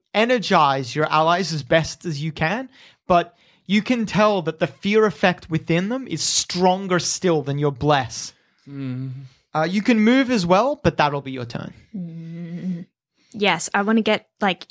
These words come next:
Speaker 3: in with the unicorn cage.
Speaker 1: You can move towards the unicorn, but you can't get to her this turn.
Speaker 3: Okay.
Speaker 1: She's not in a cage, by the way. She's chained up to a, a metal, like, a metal, um, what would you call it? Just, like,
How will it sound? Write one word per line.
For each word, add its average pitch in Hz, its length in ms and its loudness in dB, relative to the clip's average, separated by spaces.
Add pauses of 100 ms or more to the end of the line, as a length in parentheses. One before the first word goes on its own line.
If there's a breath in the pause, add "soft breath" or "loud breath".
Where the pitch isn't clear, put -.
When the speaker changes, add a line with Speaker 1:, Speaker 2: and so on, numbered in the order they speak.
(100)
Speaker 3:
in 185 300 -6
with 180 200 -8
the 175 80 -6
unicorn 170 460 -10
cage. - 400 -16
Speaker 1:
You 180 120 2
can 202 160 4
move 226 180 4
towards 190 400 2
the 208 80 -4
unicorn, 233 500 2
but 151 280 4
you 147 80 -10
can't 151 300 -2
get 135 220 -4
to 135 120 -2
her 123 140 0
this 120 240 -6
turn. 120 300 -4 (320 loud breath)
Speaker 3:
Okay. 190 100 -18
Speaker 1:
She's 208 240 2
not 247 180 4
in 226 100 2
a 208 60 2
cage, 156 300 0
by 147 140 4
the 131 40 -2
way. 151 120 -2
She's 160 220 -4
chained 185 400 -2
up 170 180 2
to 143 180 -2
a, 139 160 4
a 139 80 0
metal, 147 460 2 (480)
like, 147 160 -2
a 147 40 -2
metal, 151 400 -4
um, - 540 -6 (120)
what 202 80 -4
would 185 100 -2
you 170 40 -6
call 165 160 2
it? 147 60 -2
Just, 202 180 -4
like, 208 280 0